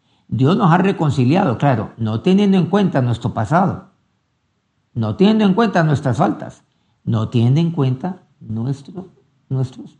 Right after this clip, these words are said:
pecados. De la misma manera, Él me dio el ministerio de la reconciliación.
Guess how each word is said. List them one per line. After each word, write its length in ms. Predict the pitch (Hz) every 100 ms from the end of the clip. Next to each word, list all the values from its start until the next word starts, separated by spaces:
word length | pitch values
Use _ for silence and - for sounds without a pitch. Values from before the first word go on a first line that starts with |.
| _
pecados. 640 | - 113 135 - - _ _ _ _ _ _ _ _ _ _ _ _ _ _ _ _ _ _ _ _ _ _ _ _
De 180 | - 143
la 140 | 131 120
misma 500 | 156 277 - 190 170
manera, 600 | 151 123 110 139 - _ _
Él 160 | 135 131
me 80 | 139
dio 80 | 156
el 100 | 156
ministerio 720 | 160 120 104 - 220 196 156
de 80 |
la 80 | 127
reconciliación. 960 | 117 120 - 110 - 113 110 113 104